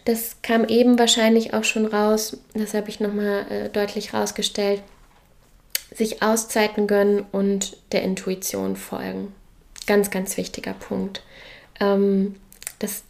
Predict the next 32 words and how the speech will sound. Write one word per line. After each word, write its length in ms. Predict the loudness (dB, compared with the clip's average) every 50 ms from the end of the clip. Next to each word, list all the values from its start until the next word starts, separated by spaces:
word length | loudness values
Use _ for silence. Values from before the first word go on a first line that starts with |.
| _ _ _ 2
merken 320 | 4 4 4 4 4 4 4
mittlerweile 580 | 4 4 2 0 0 2 2 4 4 4 4
viele 340 | 2 0 0 2 4 4 6
Manager, 560 | 6 6 8 8 8 8 8 6 2 2 2
die 180 | 2 2 0 2
angefangen 600 | 2 2 2 0 0 -4 -4 -2 -2 -2 0 0
haben 240 | 2 2 2 2 0
zu 140 | 0 -2
meditieren. 840 | -2 -2 -2 -2 -4 -6 -6 -8 -4 0 2 4 4 4 2 2 0 -4 -8 -12 -12 -14 -14 -16 -18 -10 -6 -4
Ähm, 420 | -2 0 2 2 2 0 -2 -2 -2
und 220 | -2 -2 -2 -2
ich 160 | -6 -4 2
merke 280 | 4 4 4 4 2 -2
es 120 | -4 -4 -6 0
immer, 600 | 4 6 8 8 8 8 6 4 4 2 0 0 0
immer 380 | 4 4 6 6 6 4 2
wieder. 460 | 2 2 2 4 4 4 2 2 0 -4 -10 -20 -20 -20 -20 -20 -6 -2
Natürlich 560 | -2 -2 0 2 4 6 8 8 8 6 4
ist 140 | -2 -4 -4
es 160 | -4 -2 0
auch 160 | -2 0 2
mal 120 | 2 2 2
schön, 400 | 4 4 4 6 6 8 6 6
sich 200 | 4 2 -2 0
hinzusetzen 880 | 2 2 2 2 2 0 0 2 2 2 2 0 -2 -2 0 0 0 0
und 200 | 0 -2 -4 -4 -6
einen 100 | -8 -8
Plan 400 | -4 0 2 4 6 6 4 4
zu 160 | 2 0 0
machen, 600 | 2 2 2 0 -2 -2 -2 0 0 2 6 6
Vision 360 | 6 6 8 6 4 4 2
Board, 360 | 0 0 0 0 -2 -2 -4